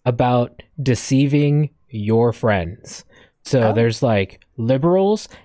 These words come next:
Speaker 1: and then there are fascists. And one of the fascists is Hitler. And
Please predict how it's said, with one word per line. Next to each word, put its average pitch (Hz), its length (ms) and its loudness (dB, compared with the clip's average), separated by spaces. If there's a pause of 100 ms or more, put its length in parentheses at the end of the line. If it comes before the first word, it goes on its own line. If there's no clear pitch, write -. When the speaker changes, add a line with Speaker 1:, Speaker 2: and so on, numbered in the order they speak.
Speaker 1:
and 120 160 0
then 101 180 0
there 92 220 -2
are 107 40 -8
fascists. - 880 -8
And 87 380 -8
one 113 160 0
of 123 100 -2
the 131 80 -4
fascists - 500 -4
is 110 120 -4
Hitler. 92 420 -4 (380)
And 101 380 -2